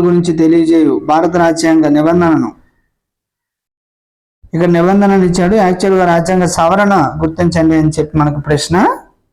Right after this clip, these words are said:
ఏ రాజ్యాంగ సవరణ అంటే ఎనభై నాలుగవ రాజ్యాంగ సవరణ. నెక్స్ట్ నిబంధన అంటే అర్థం, ఆ, మనకు ఆర్టికల్ అని అర్థం.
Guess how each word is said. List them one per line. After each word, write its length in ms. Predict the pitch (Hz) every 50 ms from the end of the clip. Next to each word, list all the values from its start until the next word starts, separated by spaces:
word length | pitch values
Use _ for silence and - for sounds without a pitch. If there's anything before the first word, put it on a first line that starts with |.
| _ _ _ _ _ _ _ _ _ _ _ _ _ _ _ _ _ _ _ _ _ -
ఏ 100 | 175 185
రాజ్యాంగ 420 | 190 190 190 185 170 185 185 185
సవరణ 360 | 180 170 185 175 175 175 175 175
అంటే 200 | 175 180 196 240
ఎనభై 300 | 220 180 175 175 185 180
నాలుగవ 360 | 170 160 165 170 165 175 170
రాజ్యాంగ 380 | 156 147 143 143 151 147 147
సవరణ. 500 | 147 147 151 131 127 127 127 127 120 - - - _ _ _ _ _ _ _ _ _ _ _ _ _ _ _ _ _ _ _ _ _ _ _ _ _ _ _ _ _ _ _ _ _ _ _ _ _ _ _ _ _ _ _ _ - - - - - - _ _ _ _ _ _ _ _ _ _ _ _ _ _ _ _ _ _ _ _ _ _ _ _ _ _ _ _ _ -
నెక్స్ట్ 360 | 151 160 165 160 - - - 117 - - - - 143
నిబంధన 440 | 151 160 165 180 196 202 202 202 202
అంటే 340 | 202 196 196 196 190 233
అర్థం, 380 | 254 240 196 175 170 180 240 285 370 440 403 906 - - - 185
ఆ, 300 | 165 156 156 156 156 151
మనకు 520 | 147 147 151 151 151 143 156 139 123 113 - -
ఆర్టికల్ 480 | 160 165 185 185 - 190 185 190 180 170
అని 140 | 165 156 147
అర్థం. 380 | 135 123 113 117 107 - -